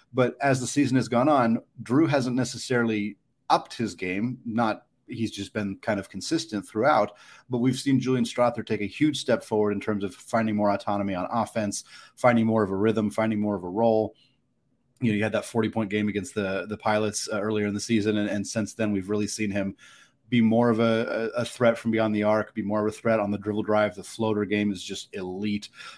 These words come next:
for Julian Strother. And then same thing with, with, we already talked about Nolan Hickman, but same thing with Malachi Smith as well, a guy who has really kind of embraced his role as the sixth man, a microwave scorer off the bench, you know, a guy who, who had an incredibly high usage rate during his career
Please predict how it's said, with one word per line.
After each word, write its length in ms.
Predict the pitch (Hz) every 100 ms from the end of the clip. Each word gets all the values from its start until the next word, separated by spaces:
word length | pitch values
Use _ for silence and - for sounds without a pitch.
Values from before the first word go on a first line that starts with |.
| -
for 140 | 117
Julian 300 | 107 104 104
Strother. 420 | - 104 98 104
And 120 | 117 151
then 120 | 147
same 200 | 165 165
thing 180 | 170 170
with, 180 | 139
with, 200 | 147 139 139
we 100 | 143
already 160 | 143
talked 180 | 139 131
about 140 | 135
Nolan 160 | 127 120
Hickman, 260 | 127 127 120
but 80 |
same 220 | - 139 139
thing 80 |
with 100 | 139
Malachi 320 | 135 120 120 110
Smith 280 | 139 110 -
as 140 | 92
well, 280 | 117 98 78
a 220 | 80 95
guy 220 | 98 101
who 120 | 95 98
has 140 | 90
really 200 | 104 104
kind 200 | - 104
of 80 | 98 - - - _ _ _ -
embraced 640 | 131 113 117 120 123 127 -
his 160 | 110
role 300 | 101 113 110
as 120 | 101
the 80 | 107
sixth 360 | - 117 - 110
man, 240 | 107 107
a 60 | 101
microwave 480 | 98 101 107 104 -
scorer 340 | - 101 101
off 160 | 101 -
the 80 |
bench, 340 | 92 101 98 -
you 60 |
know, 80 | 98
a 40 | 92
guy 200 | 95 92
who, 240 | 98 90 - - - -
who 160 | 123
had 160 | 117 110
an 120 | 107
incredibly 760 | 104 98 - - 139 131 117 110
high 220 | - 117
usage 420 | 104 110 - 98
rate 260 | 107 104 104
during 220 | 107 101
his 180 | 104 -
career 540 | 107 98 104 98 98